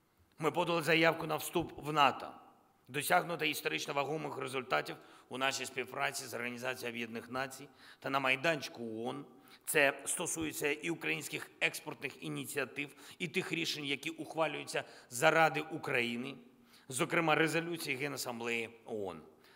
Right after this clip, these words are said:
Сто сорок три держави світу більше, ніж будь-коли раніше, підтримали нашу територіальну цілісність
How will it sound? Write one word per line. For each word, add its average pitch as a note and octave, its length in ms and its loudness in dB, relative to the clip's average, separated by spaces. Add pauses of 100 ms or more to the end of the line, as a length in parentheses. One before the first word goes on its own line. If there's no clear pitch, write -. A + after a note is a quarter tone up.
(140)
Сто F#3+ 600 6
сорок D3+ 560 -2
три D#3 340 0 (100)
держави C3+ 600 2
світу C3 460 -2
більше, A2 520 -8
ніж A#2+ 260 -4 (160)
будь-коли B2+ 520 -4
раніше, A#2 500 -6
підтримали C3 680 -2 (240)
нашу C#3+ 360 4
територіальну B2+ 760 -2 (300)
цілісність C3+ 720 -2